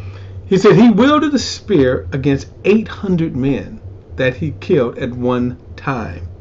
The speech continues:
So this is pretty impressive right here, right? He was the chief of the officers. Now he's gonna break them down, and, and by the way, but in other words, if you want to be in the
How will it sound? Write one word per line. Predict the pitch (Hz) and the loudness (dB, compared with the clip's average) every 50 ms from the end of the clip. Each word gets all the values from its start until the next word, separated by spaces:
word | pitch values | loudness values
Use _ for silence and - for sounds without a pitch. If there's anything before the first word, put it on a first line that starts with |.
| - - - - - - - - - - - | -18 -18 -18 -18 -18 -20 -20 -20 -20 -18 -14
So | - | -8
this | 107 151 180 185 | -6 -6 -6 -6
is | - | -8
pretty | - - - 277 - 294 277 | -8 -2 -2 0 4 4 4
impressive | 277 - - - - - - 208 170 - - 143 117 - | 4 2 0 -8 -10 -2 0 0 0 0 -4 -6 -6 -4
right | 139 120 - 95 | -6 -6 -6 -8
here, | 95 113 104 95 95 - - - - - - - - - - - - - - - | -8 -8 -8 -8 -8 -14 -16 -16 -16 -18 -18 -20 -20 -20 -20 -20 -18 -18 -18 -10
right? | - 123 135 151 175 - - - - - - - - - | -6 -2 -2 -2 -2 -4 -10 -16 -20 -20 -20 -20 -18 -6
He | - 147 | -4 -2
was | 143 160 165 170 | -2 0 -2 -2
the | 190 190 160 | -4 -6 -6
chief | - - 208 202 185 - | -2 -2 -2 -2 -2 -4
of | 190 185 160 | -4 -2 0
the | 170 170 | 0 0
officers. | 170 170 165 170 170 - 135 - - 110 113 123 123 | 2 2 2 2 0 -2 -8 -8 -8 -10 -10 -10 -8
Now | 127 123 120 | -8 -6 -6
he's | 127 127 | -6 -4
gonna | 135 151 143 139 | -2 0 0 0
break | 135 135 156 165 165 | 2 2 2 2 2
them | - 180 165 | 2 -2 2
down, | 156 165 165 165 156 131 113 117 117 117 151 - - - - - - - - - - - - - - - - - - | 2 2 2 2 0 -2 -4 -6 -8 -10 -12 -14 -16 -20 -20 -18 -18 -18 -18 -18 -18 -16 -16 -16 -14 -14 -16 -18 -14
and, | - 117 117 113 117 | -12 -10 -8 -6 -8
and | - - 127 123 120 120 | -6 -6 -4 -4 -4 0
by | 123 135 139 | 2 4 4
the | 147 | 4
way, | 156 139 117 110 - - - - - - - - - - | 4 2 0 0 -4 -12 -18 -18 -18 -18 -16 -18 -14 -10
but | - 120 143 | -8 -8 -8
in | 147 127 127 | -6 -4 -2
other | 135 135 135 131 | -2 0 0 2
words, | 139 139 135 131 | 2 2 0 0
if | 127 123 127 | -6 -6 -2
you | 131 | 0
want | 139 165 175 180 | 2 4 4 4
to | 185 | 2
be | 175 196 196 190 214 202 | 2 2 0 0 0 0
in | 208 180 180 185 180 165 | 2 2 4 2 2 0
the | 175 175 175 175 180 - | 0 -2 -2 -4 -8 -10